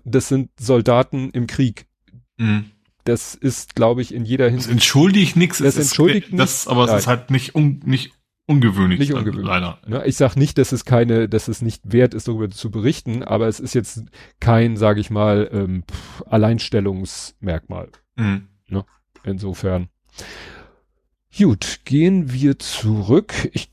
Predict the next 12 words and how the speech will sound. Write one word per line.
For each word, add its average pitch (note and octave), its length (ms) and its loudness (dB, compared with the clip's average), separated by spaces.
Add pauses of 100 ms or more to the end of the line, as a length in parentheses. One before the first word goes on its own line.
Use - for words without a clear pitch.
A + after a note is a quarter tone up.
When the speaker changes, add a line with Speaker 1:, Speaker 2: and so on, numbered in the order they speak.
(140)
Speaker 1:
drück - 300 -8
erstmal G2+ 420 -2
auf A2 300 -6
Zwischenstopp - 760 -2
und A#2 160 0 (100)
dann G#2+ 320 0
versuche A2+ 500 0
ich G2+ 80 0
den G2 180 -4
richtigen A#2 380 -4
Browser. A#2 500 0 (160)
Da. - 200 0